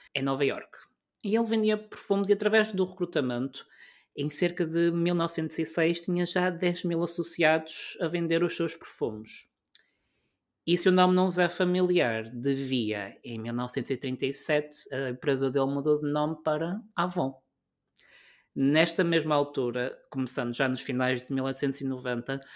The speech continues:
havia algumas empresas que representavam os vendedores itinerantes e começaram a expandir a forma como os seus vendedores podiam gerir o seu próprio negócio, quase de forma independente da empresa.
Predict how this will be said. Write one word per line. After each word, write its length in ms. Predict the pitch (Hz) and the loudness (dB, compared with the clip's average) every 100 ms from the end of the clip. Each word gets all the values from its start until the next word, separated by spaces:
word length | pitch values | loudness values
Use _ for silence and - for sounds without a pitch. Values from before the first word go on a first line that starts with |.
| - - _ - | -20 -20 _ -4
havia 180 | 160 233 | 2 4
algumas 300 | 233 208 175 | 6 6 6
empresas 600 | 175 - 123 123 135 131 | 4 2 2 2 0 2
que 100 | 156 | 0
representavam 880 | 143 151 156 151 151 156 156 170 165 | -2 -2 -2 2 4 4 2 -2 0
os 280 | 156 151 147 | 2 2 2
vendedores 480 | 151 147 147 147 147 | 0 2 4 4 2
itinerantes 960 | 147 - 143 127 110 - - - - - - - | -4 -4 -4 -2 -6 -12 -8 -8 -8 -14 -20 -6
e 80 | 135 | -4
começaram 480 | - 185 185 120 120 | 0 0 2 0 0
a 20 | |
expandir 400 | 131 - 135 131 | -2 0 2 2
a 80 | 131 | 0
forma 640 | - - 151 160 156 120 117 - | -4 4 6 6 4 -2 -4 -8
como 160 | 131 131 | -6 -2
os 80 | |
seus 160 | - 143 | 2 2
vendedores 480 | 151 143 135 123 123 | 2 0 0 -2 -2
podiam 220 | 123 131 | -2 -2
gerir 360 | 123 135 143 135 | 0 2 2 2
o 60 | |
seu 160 | 123 123 | 0 -4
próprio 320 | 127 113 127 | -4 -4 -4
negócio, 560 | 131 131 131 - 156 165 - - - _ | -2 0 0 -2 -8 -12 -14 -20 -20 _
quase 520 | 143 143 147 143 143 | 2 4 4 2 -2
de 80 | - | -8
forma 440 | - 139 139 143 | 0 2 2 0
independente 960 | - 143 143 - 151 147 143 139 139 131 | 0 -2 -4 -2 -2 0 0 0 -2 -2
da 120 | 139 | 0
empresa. 840 | 139 147 - 107 98 - - - | 0 -2 -4 -4 -6 -10 -14 -16